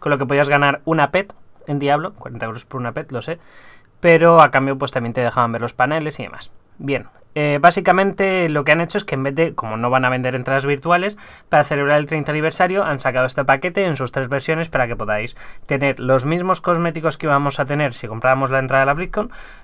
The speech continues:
pero, bueno, con otra excusa. Vamos a echar un vistazo, pero en mi caso, pues, como yo generalmente lo que informo es de Diablo y de,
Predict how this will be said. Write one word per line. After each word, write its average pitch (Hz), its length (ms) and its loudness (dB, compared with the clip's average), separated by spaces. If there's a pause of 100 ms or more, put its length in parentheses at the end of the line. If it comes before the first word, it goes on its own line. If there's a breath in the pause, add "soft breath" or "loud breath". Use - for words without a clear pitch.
(100)
pero, 123 840 0 (120)
bueno, 117 280 -8
con 127 180 -2
otra 117 160 -4
excusa. - 360 -10 (720 soft breath)
Vamos 208 200 4
a 220 60 2
echar 208 220 2
un 202 80 -2
vistazo, 202 480 4 (180)
pero 139 400 0
en 135 100 -2
mi 135 100 -4
caso, 170 360 0
pues, - 380 -18
como 104 280 -6
yo 113 140 -6
generalmente 127 500 -4
lo 123 80 -2
que 120 60 -8
informo 127 320 -4
es 123 80 -6
de 110 220 -8
Diablo 113 280 -8
y 113 60 -10
de, 107 400 -8